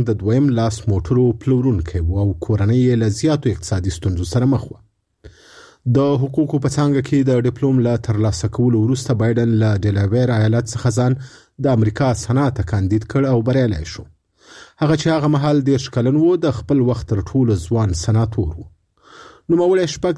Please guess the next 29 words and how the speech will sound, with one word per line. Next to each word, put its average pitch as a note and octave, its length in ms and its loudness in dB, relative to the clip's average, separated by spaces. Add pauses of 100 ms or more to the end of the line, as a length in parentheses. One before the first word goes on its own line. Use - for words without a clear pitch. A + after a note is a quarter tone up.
دېرش A#2+ 240 0
کاله A2+ 260 2
په - 120 -8
سنا B2+ 240 2
کې - 220 -6
پاتې E2 260 -2
شو G#2 140 -2
او F2+ 100 -4
د E2+ 120 -2
سنا A2+ 200 2
د A2 160 0
بهرنیو A#2 400 2
اړیکو - 260 -2
د A2 100 0
کمیټې G#2 320 0 (100)
د F#2+ 100 -2
مشرتابه G2 540 -2
په - 100 2
څیر D#3+ 220 2
یې D#3+ 60 2 (540)
په C#3 80 0 (160)
بیلابیلو D#3 680 0
پوسټونو A2 480 -2
کې G#2 80 -10 (100)
کار C3 220 0
وکړ D#3 200 0 (120)
چې F3 80 0 (140)
هغه A#2+ 200 0
یې C3+ 80 2